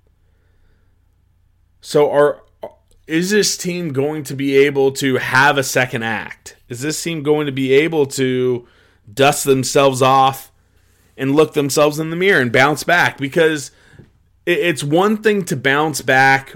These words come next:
when you can look at the schedule and say, "Hey, look, we still control everything." Are they going to be able to block out the outside noise?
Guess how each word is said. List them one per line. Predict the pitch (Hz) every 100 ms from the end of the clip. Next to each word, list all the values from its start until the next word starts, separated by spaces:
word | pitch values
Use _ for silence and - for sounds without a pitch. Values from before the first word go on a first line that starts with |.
| -
when | 127 135 135 131 127 127 _ _ _ _ _ _ -
you | 139 147
can | 165 135 127
look | 143 156
at | 120
the | 135
schedule | - 131 127
and | 120
say, | 135
"Hey, | 165 175
look, | 147 117 - - _ _ _ _ _ _ _
we | 151 254
still | - 185 170
control | 131 127 107 143 135 104
everything." | 110 - - - - _ _ _ _ _ _ _ _ _ _ _ _ - _ _ -
Are | 131
they | 185
going | 202 233 220
to | 196
be | 180 180
able | 175
to | 147
block | 113 113 117 143 160
out | 160 156
the | 156 110
outside | 113 139 - - 151 151 143
noise? | 117 107 110 131 -